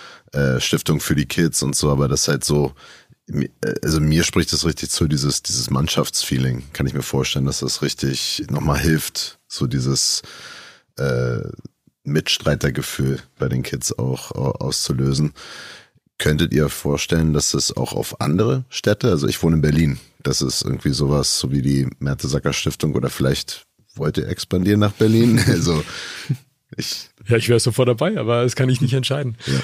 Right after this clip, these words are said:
Speaker 1: Ja.
Speaker 2: Ähm, ich glaub, so, das, was die Stiftung hier geschaffen hat, glaub ich, ist ein super Konzept. Und ich glaub,
Speaker 1: Auf
Speaker 2: es
Speaker 1: jeden
Speaker 2: hilft
Speaker 1: Fall,
Speaker 2: den
Speaker 1: ja.
Speaker 2: Kindern auch. Und ich glaub, das würde jeder Stadt einfach was bringen.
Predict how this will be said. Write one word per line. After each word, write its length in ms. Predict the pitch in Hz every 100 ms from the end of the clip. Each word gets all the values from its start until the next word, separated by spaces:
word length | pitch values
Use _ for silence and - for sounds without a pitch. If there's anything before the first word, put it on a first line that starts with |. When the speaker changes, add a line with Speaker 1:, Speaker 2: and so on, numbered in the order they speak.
| - -
Speaker 1:
Ja. 240 | 117 113
Speaker 2:
Ähm, 320 | 117 117 147 - - - _ _ _ _
ich 180 | - 113
glaub, 220 | 127 131
so, 180 | 135 139 -
das, 240 | - 113 -
was 120 | 117
die 80 | 120
Stiftung 360 | - 151 151
hier 140 | 117 117
geschaffen 480 | 117 139 - 185
hat, 380 | 160 170 - - - _
glaub 180 | - 113
ich, 100 | -
ist 140 | 127 139
ein 120 | 120
super 220 | 131 117
Konzept. 520 | 110 110 - - - - _
Und 80 | 110
ich 60 |
glaub, 120 | 107 110
Speaker 1:
Auf 40 |
Speaker 2:
es 100 | 107
Speaker 1:
jeden 100 | 135
Speaker 2:
hilft 100 | 139
Speaker 1:
Fall, 40 | 123
Speaker 2:
den 140 | 110
Speaker 1:
ja. 60 | 73
Speaker 2:
Kindern 260 | - 113 113
auch. 280 | 120 131 - _ - - - _ _ -
Und 80 | 117
ich 100 | 107
glaub, 200 | 117 113 _ _ _ _ _ _ _ -
das 160 | 113 -
würde 160 | 123
jeder 300 | 117 123 135
Stadt 340 | 117 127 - -
einfach 380 | - 104 101 - - _ _ _ _
was 160 | - -
bringen. 380 | - 120 127